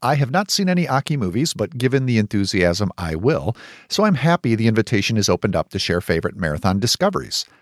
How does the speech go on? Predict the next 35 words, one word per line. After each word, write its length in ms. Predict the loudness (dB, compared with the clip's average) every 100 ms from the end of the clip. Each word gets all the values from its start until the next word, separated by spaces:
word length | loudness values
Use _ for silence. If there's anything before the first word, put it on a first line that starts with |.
| _
Some 220 | -2 0
marathon 340 | 2 2 2 0
titles 360 | 0 2 2
are 40 | 0
genuine 460 | 2 2 2 -2
discoveries, 540 | -2 0 0 -2 -8 -2
but 180 | -2
most 300 | 0 -2 0
of 80 | 0
the 60 | 2
ones 280 | 2 0 0
I 100 | 2
end 140 | 2 2
up 100 | 0
watching 340 | -2 -2 -4
are 100 | -2
the 60 | 0
ones 240 | 0 -2
that 100 | -2
have 160 | 0 0
been 120 | 0
on 180 | 0 2
my 100 | 0
radar 400 | 2 0 0 -2
for 140 | -2
years, 440 | -2 -2 -6 -6 -10 -12 -20 -10 0
but 100 | 0
I 80 |
just 460 | 0 0 0 0 0
needed 340 | 2 2 0 0
an 80 | -2
excuse 600 | -2 -2 -2 -2 -4 -6 _ _
to 100 | -6
press 260 | -2 -2 -2
play. 380 | -6 -6 -6